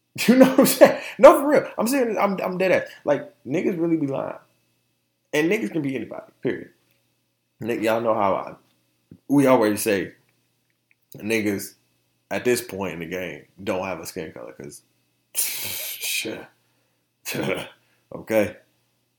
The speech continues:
God damn it. I'm just saying, if y'all, <laughs> whew, listen. <laughs> In a sense, like, these mother-, I, I, mm-mm.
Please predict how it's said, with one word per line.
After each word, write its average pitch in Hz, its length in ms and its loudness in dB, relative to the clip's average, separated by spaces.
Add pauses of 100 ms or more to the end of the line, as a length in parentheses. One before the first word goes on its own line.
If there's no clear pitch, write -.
(140)
God 78 180 -10
damn 87 200 -4
it. 76 120 -14 (160)
I'm 104 200 -6
just 95 180 -6
saying, 78 300 -6
if 87 160 -16
y'all, 101 380 -2
<laughs> - 40 -12
whew, 160 500 -2 (280)
listen. 90 400 -10 (520)
<laughs> - 360 -18
In - 1900 -6
a 127 40 -2
sense, 190 440 -2
like, 113 400 -6 (1400)
these 226 180 -2
mother-, 180 280 -4 (340)
I, - 120 -8 (100)
I, 135 100 -8 (720)
mm-mm. 170 380 -8